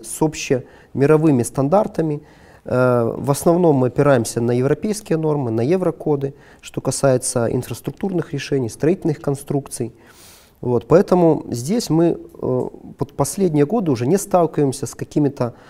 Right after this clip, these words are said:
проблемами, которые ставят на,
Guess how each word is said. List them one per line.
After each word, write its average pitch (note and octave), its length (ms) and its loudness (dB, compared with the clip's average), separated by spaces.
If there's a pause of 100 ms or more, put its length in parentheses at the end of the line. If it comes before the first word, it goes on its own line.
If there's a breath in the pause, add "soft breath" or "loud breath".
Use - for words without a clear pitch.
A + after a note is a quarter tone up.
(180 loud breath)
проблемами, D#3 560 2
которые D3+ 680 2
ставят D#3 460 0
на, C3 480 2